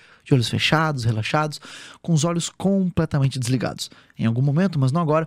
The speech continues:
eu vou pedir que você faça um único e rápido teste e tente abrir os seus olhos e veja que quanto mais você tenta, mais colado, mais difícil e impossível fica de abrir esses olhos. Esses olhos ficam cada vez mais e mais colados, e quanto mais colados,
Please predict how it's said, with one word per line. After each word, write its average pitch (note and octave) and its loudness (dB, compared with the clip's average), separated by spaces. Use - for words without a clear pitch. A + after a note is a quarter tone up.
eu D3 0
vou F#3 2
pedir F#3+ -2
que G3+ -6
você F#3+ -2
faça E3+ -4
um F3 4
único A3 2
e - 2
rápido F3 0
teste D#3+ 0
e A3+ -2
tente B3+ -4
abrir F#3+ 0
os A3 0
seus D#3 0
olhos D#3+ -2
e D4+ 2
veja F#3+ 2
que D#3 -8
quanto D3+ 0
mais F3 0
você F#3 -4
tenta, E3 -2
mais D#3+ 0
colado, D3 -2
mais D#3+ 0
difícil G3 -4
e - -4
impossível E3 0
fica C#3+ -2
de C3 0
abrir B2+ 0
esses D3+ -4
olhos. D#3+ -4
Esses C3 -4
olhos C3+ -4
ficam - -12
cada C3 0
vez A#2+ -2
mais D3 -2
e D#3 -2
mais D#3+ -2
colados, C#3+ -4
e - -6
quanto D3 -6
mais D#3 -2
colados, D#3+ -4